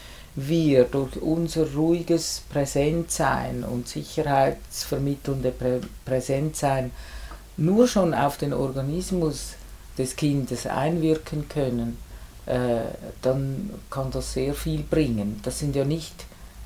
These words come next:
äh, irgendwelche komplizierten therapeutischen Schritte,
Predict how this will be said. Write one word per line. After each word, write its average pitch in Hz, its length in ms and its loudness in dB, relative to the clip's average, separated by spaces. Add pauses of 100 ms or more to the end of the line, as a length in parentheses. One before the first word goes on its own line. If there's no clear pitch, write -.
(200)
äh, 135 680 -2
irgendwelche 139 760 -2
komplizierten 135 920 -2
therapeutischen 127 880 0
Schritte, 170 640 -2